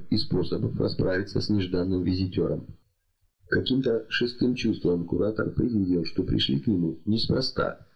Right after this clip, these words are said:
и твердо надеялся, что не выпустит гостя из рук. Гостя или гостей, неважно. Никого не выпустит, ни человека, ни зомби, ни даже ту жуткую тварь, что потревожила сегодня его сны.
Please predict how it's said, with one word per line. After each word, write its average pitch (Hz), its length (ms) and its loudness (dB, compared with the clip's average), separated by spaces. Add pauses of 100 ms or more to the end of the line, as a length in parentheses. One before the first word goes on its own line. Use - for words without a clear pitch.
(120)
и 101 100 2
твердо 113 420 2
надеялся, 113 500 0
что - 200 -2
не 87 100 2
выпустит - 680 0
гостя 92 340 0
из 101 140 2
рук. 85 260 -2 (320)
Гостя - 380 0
или 98 260 0
гостей, 95 540 -2 (160)
неважно. 87 500 0 (560)
Никого 113 560 2
не 90 120 0
выпустит, 101 600 0 (240)
ни 113 160 4
человека, 92 640 0 (160)
ни 127 140 2
зомби, 90 540 0 (200)
ни 104 200 2
даже 104 280 0
ту 104 220 0
жуткую 92 440 0
тварь, 104 380 0
что - 200 -2
потревожила 104 640 2
сегодня 98 640 0
его 90 320 2
сны. 82 320 -2